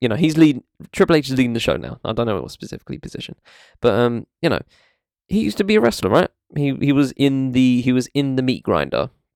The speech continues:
kinda literally, right? But now he's the, he's the guy, you know, having to be the businessman as well as, and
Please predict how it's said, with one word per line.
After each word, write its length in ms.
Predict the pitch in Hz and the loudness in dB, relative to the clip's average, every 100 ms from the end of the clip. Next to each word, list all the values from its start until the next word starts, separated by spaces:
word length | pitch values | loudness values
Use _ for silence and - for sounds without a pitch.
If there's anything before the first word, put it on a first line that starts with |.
| - _ _ - | -20 _ _ -2
kinda 220 | 123 107 | 0 0
literally, 460 | 107 - - 50 - | -2 -2 -6 -8 -4
right? 260 | 117 127 - _ _ _ _ _ _ - - | -2 -2 -4 _ _ _ _ _ _ -20 -12
But 200 | - 131 | 0 2
now 180 | 127 120 | 4 2
he's 300 | 143 123 117 - | 2 0 -2 -2
the, 100 | 123 - | -4 -2
he's 220 | 123 120 | -4 0
the 120 | 123 | 0
guy, 520 | 123 117 113 110 107 - _ _ _ _ | 2 2 2 0 -2 -6 _ _ _ _
you 80 | - | -6
know, 100 | 113 | -6
having 360 | 117 127 120 117 | -2 0 0 -4
to 120 | 123 | -2
be 220 | 127 117 | 0 0
the 100 | 113 | 0
businessman 880 | 104 120 - 104 - 95 80 69 135 _ _ _ - | -2 -2 -4 -6 -4 -2 -4 -6 -14 _ _ _ -6
as 220 | 107 - | -4 0
well 180 | 113 87 | 0 2
as, 380 | 57 - - - _ _ _ _ | -2 -4 -10 -20 _ _ _ _
and 580 | 123 127 120 117 117 - | -2 2 2 0 -6 -10